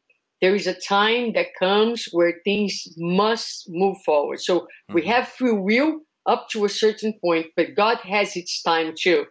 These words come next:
Speaker 1: And right now it's time. This planet must move forward. So, you know, the, the laws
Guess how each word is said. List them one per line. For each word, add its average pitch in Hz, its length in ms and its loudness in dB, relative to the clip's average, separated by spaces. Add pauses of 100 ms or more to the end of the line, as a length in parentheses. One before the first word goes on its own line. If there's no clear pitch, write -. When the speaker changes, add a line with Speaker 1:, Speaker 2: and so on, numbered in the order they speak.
(340)
Speaker 1:
And 165 200 0
right 190 280 2
now 196 340 0
it's - 260 -6
time. 143 340 -4 (340)
This 247 240 0
planet 226 520 2
must 180 580 -2
move 185 260 -2 (100)
forward. 151 440 0
So, 170 560 2 (580)
you 180 120 0
know, 151 300 0 (180)
the, 180 260 0
the 180 60 2
laws 202 760 0